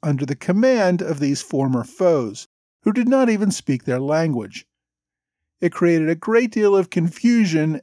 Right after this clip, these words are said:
and conflict for many. With all these problems, the only way Congress got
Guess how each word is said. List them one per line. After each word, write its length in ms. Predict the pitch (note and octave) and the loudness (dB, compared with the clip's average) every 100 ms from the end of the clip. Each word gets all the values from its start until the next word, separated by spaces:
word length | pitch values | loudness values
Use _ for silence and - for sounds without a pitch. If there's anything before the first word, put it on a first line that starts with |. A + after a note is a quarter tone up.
| - | -10
and 340 | D#3+ D3+ C#3+ | -6 -4 -6
conflict 640 | - G3+ G3 F#3 - A2+ - | -2 0 2 0 -4 -8 -6
for 160 | B2 | -4
many. 460 | B2+ D3 C3+ A2+ - _ _ _ _ _ _ _ _ - | 0 0 0 -4 -12 _ _ _ _ _ _ _ _ -2
With 140 | F#3 | 0
all 160 | B3 C4 | 2 2
these 220 | G3 D3+ | 0 0
problems, 640 | - D3 C3+ C#3 D3 - | 0 0 0 -2 -2 -6
the 140 | A#3 G3+ | -2 0
only 180 | C4 A#3 | 2 2
way 200 | G3 F3+ | 0 -2
Congress 460 | - F3 E3+ D#3+ | 0 0 2 0
got 260 | - C#3 | 0 0